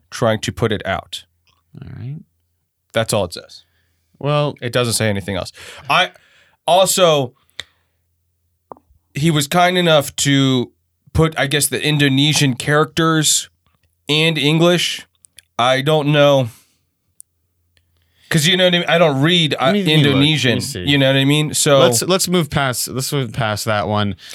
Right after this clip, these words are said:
Speaker 1: That
Speaker 2: Um,
Speaker 1: might not have been somebody from Indonesia. That, we might just be getting
Speaker 2: How do we
Speaker 1: trolled.
Speaker 2: know, though?
Speaker 1: That's the thing about email.
Speaker 2: That's
Speaker 1: You know
Speaker 2: the
Speaker 1: what I mean? Email s-, is kinda, it's the most legit and it's the least legit.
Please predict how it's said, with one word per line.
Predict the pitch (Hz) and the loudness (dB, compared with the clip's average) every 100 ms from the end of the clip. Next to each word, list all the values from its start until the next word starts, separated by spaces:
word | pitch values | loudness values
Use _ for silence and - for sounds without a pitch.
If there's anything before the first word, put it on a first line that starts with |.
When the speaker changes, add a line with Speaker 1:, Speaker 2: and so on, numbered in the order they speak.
| - - | -18 -4
Speaker 1:
That | 135 135 | 0 2
Speaker 2:
Um, | 135 | 4
Speaker 1:
might | 180 220 | 2 2
not | 170 170 | 2 2
have | 143 107 | 0 0
been | 156 165 | 0 2
somebody | - 131 117 | 0 0 0
from | 110 107 | -2 -2
Indonesia. | 117 104 101 113 - - | 0 0 -2 -4 -4 -10
That, | - 139 139 | -4 -4 -2
we | 139 | 2
might | 165 170 | 2 2
just | 127 | -2
be | 120 | -2
getting | 117 101 | -2 0
Speaker 2:
How | 190 | 2
do | |
we | 127 165 | 4 4
Speaker 1:
trolled. | |
Speaker 2:
know, | 143 190 | 2 2
though? | 175 110 90 87 _ _ _ _ _ _ _ _ _ _ _ _ _ - _ | 2 0 -2 -8 _ _ _ _ _ _ _ _ _ _ _ _ _ -20 _
Speaker 1:
That's | 196 - | 0 0
the | 190 | -2
thing | 175 214 | 0 2
about | 170 139 | 2 2
email. | 170 190 104 - _ | 2 2 0 -4 _
Speaker 2:
That's | 147 | -2
Speaker 1:
You | 156 | 2
know | 175 | 2
Speaker 2:
the | |
Speaker 1:
what | 170 | 2
I | |
mean? | 180 190 143 | 2 0 2
Email | 214 254 175 | 2 4 2
s-, | - | 0
is | - 165 143 | -2 -2 -2
kinda, | 151 185 180 | 0 0 0
it's | 151 - | -2 -2
the | 160 | 0
most | 147 196 - | 2 0 0
legit | 185 147 175 139 | 0 0 -2 0
and | 143 | -2
it's | 143 | -2
the | - | -2
least | 131 139 135 | 0 0 0
legit. | 120 104 95 - | -4 -2 -6 -6